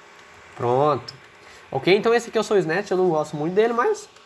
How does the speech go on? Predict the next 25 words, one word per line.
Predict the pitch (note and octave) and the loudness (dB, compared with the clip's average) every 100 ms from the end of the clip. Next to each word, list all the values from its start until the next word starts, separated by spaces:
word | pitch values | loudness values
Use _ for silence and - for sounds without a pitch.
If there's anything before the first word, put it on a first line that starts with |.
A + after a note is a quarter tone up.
| - - | -20 -10
é | |
um | D#4 F4+ | -2 0
ataquezinho | F4+ F4+ G#3+ G#3 | 0 0 0 2
da | D3+ | 4
hora. | B2 - | 2 -4
Agora, | B2+ G#3 C#4 - - - - | 4 4 4 0 -20 -20 -10
eu | E3 | -2
vou | A#3+ C4+ | 0 0
deixar | B3+ - G#3+ G3+ - - | 0 2 4 6 4 -2
a | E3 | -2
Soulzona | F#3+ E3+ D3+ E3 D3+ | 2 2 2 0 0
L | C#3 C#3 | -2 -4
por | C3 C#3 C3+ | -4 -2 0
último, | A3+ F3 C#3 B2+ | 0 -2 -4 -6
que | D3 | -2
é | |
um | E3 | -2
ataque | E3+ F#3+ | -2 -2
que | F#3 | 0
eu | E3+ | 0
sinceramente | E3 E3 F3 E3+ E3 E3+ | -2 -2 0 0 -2 -4
não | D3 | -4
compreendo, | D3+ C3+ C3+ E3 F#3 | -2 -2 -2 -2 -2
mas | D#3 D3+ F3+ | -4 -2 -2
ok. | F#3 - | -4 -8